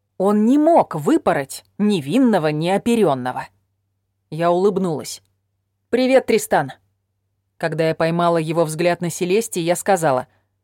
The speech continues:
"Это моя сестра, Селеста". Тристан рассмотрел мою подругу. "Сестра?"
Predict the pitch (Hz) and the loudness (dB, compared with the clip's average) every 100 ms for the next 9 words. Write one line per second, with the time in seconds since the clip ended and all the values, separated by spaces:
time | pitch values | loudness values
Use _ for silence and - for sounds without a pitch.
0 | _ _ _ 226 233 220 214 214 247 - | _ _ _ 0 2 4 4 2 -4 -2
1 | 180 147 - - 254 233 175 - 135 - | 0 0 -2 -8 0 0 0 -2 -10 -10
2 | _ _ _ _ _ _ _ _ - 139 | _ _ _ _ _ _ _ _ -8 -8
3 | - 170 214 214 - 175 180 180 196 185 | -2 -2 0 -2 0 -2 0 0 2 2
4 | 190 196 190 165 139 123 - _ _ _ | 0 2 0 0 -2 -6 -12 _ _ _
5 | _ _ _ _ _ _ - - 160 - | _ _ _ _ _ _ -16 -8 -8 -8
6 | - 147 160 | -6 0 2